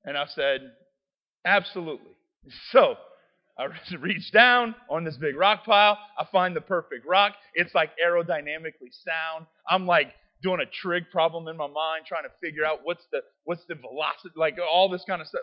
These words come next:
Well, that's physics. But anyway, like, I'm sitting there doing this, like, trying to figure out how am I gonna hit it.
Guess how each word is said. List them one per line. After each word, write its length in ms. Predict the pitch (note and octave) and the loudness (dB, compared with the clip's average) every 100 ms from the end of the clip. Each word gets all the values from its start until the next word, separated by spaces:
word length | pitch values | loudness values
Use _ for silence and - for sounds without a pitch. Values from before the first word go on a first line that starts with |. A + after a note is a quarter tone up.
| C#3 | -8
Well, 140 | C3 | -10
that's 180 | C3 - _ - | -10 -12 _ -12
physics. 220 | C#3 C3+ | -12 -4
But 120 | G#3 | -2
anyway, 140 | A#3 A3+ G#3 | 0 -4 -2
like, 160 | A3+ | 2
I'm 120 | G#3 A3 | 2 2
sitting 220 | - D#4+ C#4 | 2 2 4
there 160 | - | 2
doing 340 | G3 A#3+ C#4 C4 | 4 4 4 6
this, 200 | A#3 F#3+ | 4 4
like, 180 | G3+ - _ - | 2 0 _ 0
trying 200 | C#4 D4+ | 4 4
to 60 | |
figure 300 | - C#4 B3 | 4 0 4
out 140 | A#3+ A3+ - | 4 4 -2
how 240 | - A#3 C4 | 2 6 6
am 100 | B3 | 4
I 60 | |
gonna 180 | A3+ G3 | 0 0
hit 180 | F3 B3 | 0 0
it. 120 | A#3+ | 0